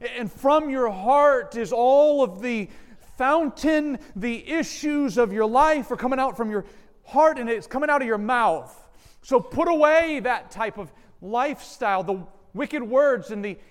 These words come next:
evil ways with which you would speak. And it continues on in verse twenty-five. "Let thine eyes look right on, and thine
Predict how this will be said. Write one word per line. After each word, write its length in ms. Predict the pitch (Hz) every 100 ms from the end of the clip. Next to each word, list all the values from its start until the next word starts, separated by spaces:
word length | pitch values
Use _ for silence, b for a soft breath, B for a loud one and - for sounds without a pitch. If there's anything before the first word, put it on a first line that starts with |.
| b
evil 300 | 269 285 311
ways 300 | 285 277 202
with 140 | 247
which 220 | 214 269 240
you 120 | 240
would 120 | 196
speak. 600 | - - - 302 254 -
And 100 | 226
it 80 | 233
continues 420 | 240 220 262 220
on 140 | 285
in 60 | 254
verse 160 | 214 -
twenty-five. 440 | 233 220 294 247 B B
"Let 220 | 233 285
thine 180 | 269 247
eyes 480 | 240 320 330 285 175
look 180 | 214 202
right 280 | 208 220 226
on, 220 | 269 302 233
and 120 | 214
thine 160 | 214